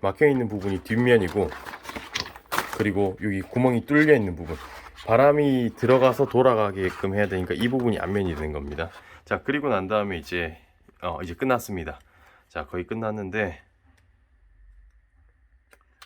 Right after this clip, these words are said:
어. 자, 여기 지금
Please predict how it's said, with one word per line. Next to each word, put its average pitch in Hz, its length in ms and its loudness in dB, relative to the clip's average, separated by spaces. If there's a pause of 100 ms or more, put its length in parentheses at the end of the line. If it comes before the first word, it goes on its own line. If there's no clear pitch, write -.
(380)
어. - 100 -14 (2500)
자, - 120 -20 (520)
여기 92 160 -8
지금 87 240 -8